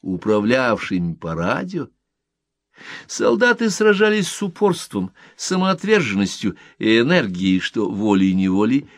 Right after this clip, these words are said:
признавали все, кому пришлось с ними воевать. Однако... Нередко случалось, что подразделения в воздухе или на земле лишались настоящих командиров. А стоило солдатам остаться без командиров,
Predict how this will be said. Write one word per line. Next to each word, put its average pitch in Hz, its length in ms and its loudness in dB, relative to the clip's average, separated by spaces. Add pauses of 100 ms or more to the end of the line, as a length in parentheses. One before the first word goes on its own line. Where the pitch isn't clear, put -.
признавали 90 560 0
все, 190 360 -2
кому 82 280 -8 (260)
пришлось 87 440 -4
с - 120 -12
ними 92 180 -2
воевать. 113 560 -4 (1120)
Однако... 170 640 0 (300)
Нередко 107 580 2
случалось, 117 640 -2
что 180 240 -4
подразделения 139 880 0
в 92 60 -2
воздухе 92 800 -2 (260)
или 277 160 4
на 123 120 4
земле 90 500 2 (160)
лишались 185 840 0 (200)
настоящих 156 800 -2
командиров. 139 680 -6 (840)
А 107 160 2
стоило 107 680 2
солдатам 92 800 -2
остаться 92 440 -8
без 107 400 -2
командиров, 254 840 -4